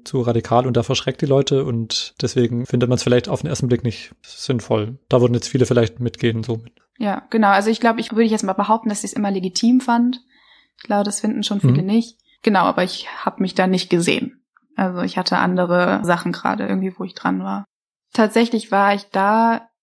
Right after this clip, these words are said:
Speaker 2: glaub ich, nicht mal aktivistisch mit anderen Sachen beschäftigt, sondern wenn wir so übers Frühjahr zweitausendzweiundzwanzig reden,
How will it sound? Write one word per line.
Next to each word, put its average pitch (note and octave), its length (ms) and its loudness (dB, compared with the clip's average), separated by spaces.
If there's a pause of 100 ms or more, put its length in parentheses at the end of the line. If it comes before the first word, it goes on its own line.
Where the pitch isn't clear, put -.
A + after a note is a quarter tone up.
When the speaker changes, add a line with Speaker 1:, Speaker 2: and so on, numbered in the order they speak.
Speaker 2:
glaub G#3 260 2
ich, G3+ 80 -8
nicht A3+ 180 2
mal G#3+ 140 4
aktivistisch A3+ 580 0
mit F3+ 120 -2
anderen F3 260 -2
Sachen F3+ 460 -6
beschäftigt, G#3 640 -4 (420)
sondern G3 300 -2
wenn F#3+ 160 2
wir F#3+ 80 0
so F#3 100 -2
übers F3+ 220 0
Frühjahr C4+ 340 4
zweitausendzweiundzwanzig G3+ 1120 -2
reden, A3 440 2